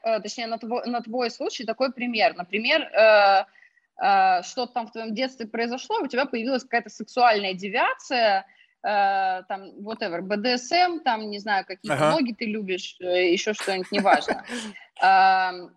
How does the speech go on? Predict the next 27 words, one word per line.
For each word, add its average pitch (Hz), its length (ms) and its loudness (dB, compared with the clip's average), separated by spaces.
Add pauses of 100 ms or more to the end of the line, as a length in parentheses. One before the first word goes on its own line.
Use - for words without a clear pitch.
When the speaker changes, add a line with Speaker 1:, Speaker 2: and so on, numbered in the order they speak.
Speaker 1:
и, 269 440 -6
э, 196 540 -2
ты 339 140 -4
про 247 160 -8
неё 220 200 -6
не 240 240 2
рассказываешь 202 720 -2
в 175 80 -20
блоге. 170 300 -8
Но 170 60 -8
мне 185 140 -4
кажется, 226 360 2
это 208 400 2
не 202 100 -4
какое-то, 226 440 -4
знаешь, 196 440 -4
лицемерие 214 720 -2
и 208 120 -10
сокрытие 196 920 -2
того, 202 220 0
какой 214 300 -4
ты 208 100 -8
человек. 233 480 -2 (300)
Ты 220 80 -2
просто 277 480 0
не 214 180 -8
хочешь, 254 720 -6